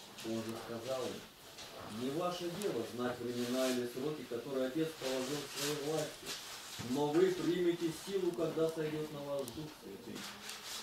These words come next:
и будете мне свидетелями в Иерусалиме и во всей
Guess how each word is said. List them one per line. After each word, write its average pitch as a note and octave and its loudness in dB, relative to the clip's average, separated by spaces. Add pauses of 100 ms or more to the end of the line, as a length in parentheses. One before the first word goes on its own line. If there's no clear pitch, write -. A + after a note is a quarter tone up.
(140)
и C#3 0 (140)
будете F#3+ 0
мне F3 4
свидетелями D#3 4
в C3+ 0
Иерусалиме B2+ 2 (120)
и A2+ -2
во A2+ 2
всей B2 -4